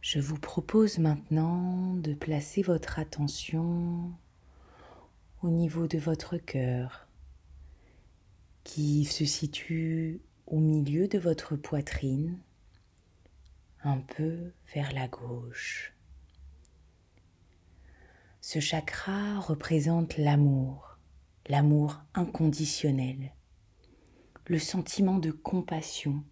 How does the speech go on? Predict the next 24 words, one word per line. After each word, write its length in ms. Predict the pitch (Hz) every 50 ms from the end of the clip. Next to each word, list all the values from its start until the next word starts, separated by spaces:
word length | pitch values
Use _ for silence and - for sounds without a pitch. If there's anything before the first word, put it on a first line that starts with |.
| - _ _ _ _ - - - - - - - _ _ _ _ -
de 120 | - 147
sagesse 1080 | 147 - - - - - 170 156 143 143 151 160 - - - - - - - - - _ _ _ _ _ -
du 180 | 151 139 151 151
groupe 520 | 151 - 143 - 156 165 180 - - - - - - - - - - - - - - - - - - -
et 80 | - 147
de 140 | 131 143 135
l'inclusion. 920 | 135 139 139 151 165 165 - - - - 151 143 131 123 123 139 135 139 143 - - _ _ _ _ _ _ - - - - - - _ _ _ - - - _ _ _ _ _ _ _ _ _ _ _ _ _ _ _ _ _ _ - - - - - - - - - - - - - -
Quand 160 | - - 165 156
ce 160 | - - 175
chakra 500 | - - 190 185 190 - - - 240 240
est 80 | 226
bloqué, 720 | 185 151 165 165 156 - - 160 160 170 185 190 196 202 202
vous 180 | 196 - 165
pouvez 320 | 147 - - 170 156 170 160
ressentir 720 | 147 147 160 - - - 165 151 - - - 185 180 165
de 80 | 156 160
la 160 | 151 151 147
tristesse, 920 | 147 - - - 170 156 - - - 156 151 143 - - - - - - _ _ - _ _ _ _ - - - - - - - - -
le 120 | - 170 175
besoin 640 | 151 170 175 170 160 175 180 180 175 175 175 175
de 100 | 170 170
faire 380 | 170 - - - 180 165 160 160
le 160 | 160 170 170
deuil 480 | 147 160 151 151 151 151 147 151 160